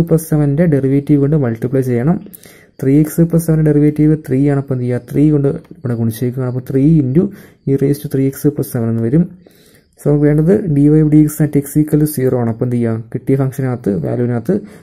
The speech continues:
എക്സിന് പകരം സീറോ കൊടുക്കുക. So, three into e raised to three into zero plus seven എന്ന് വരും.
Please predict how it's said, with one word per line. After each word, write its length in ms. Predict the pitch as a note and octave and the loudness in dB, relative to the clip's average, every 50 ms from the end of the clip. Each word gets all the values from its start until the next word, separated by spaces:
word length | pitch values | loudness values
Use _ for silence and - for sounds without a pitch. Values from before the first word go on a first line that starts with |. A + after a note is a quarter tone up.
| _ _ - - | _ _ -4 -4
എക്സിന് 320 | - - - E3 D3+ D3+ D3 | -4 -2 -2 0 2 2 2
പകരം 160 | C#3 D3 C#3+ - | 2 0 0 -2
സീറോ 160 | B2+ A#2+ A#2 A#2+ | -2 -2 -2 -2
കൊടുക്കുക. 300 | A#2 A#2 A#2 A#2+ D#3+ F#3 G3+ G3 - - - - - _ _ - - | -2 -2 -2 0 0 0 0 -4 -10 -18 -20 -20 -20 _ _ -4 0
So, 100 | D3+ D3+ D3+ - | 0 0 0 0
three 160 | D3 D#3+ F3 F3+ E3+ D#3 | 0 2 4 4 4 4
into 200 | D3+ D3+ D#3+ D#3 D3+ D3 | 4 2 2 2 2 2
e 40 | D3 C#3+ | 2 4
raised 240 | C#3 C3 B2+ B2+ - - | 2 2 0 -2 -2 -4
to 60 | F3 E3 - - - | -4 -4 -6 -8 -2
three 160 | - D3+ D#3 D#3+ E3+ | 0 2 4 4 4
into 140 | E3+ F3 E3+ E3+ | 4 4 2 2
zero 240 | D#3+ D#3 D#3 D#3+ D#3+ D#3 | 0 0 2 2 0 2
plus 180 | - E3 E3 E3 - - - | 2 0 0 0 -6 -8 -6
seven 160 | C3 B2 B2 A#2+ | -4 -4 -4 -4
എന്ന് 100 | A#2 A#2+ | -4 -2
വരും. 160 | B2 D3+ D#3 | -2 -2 -2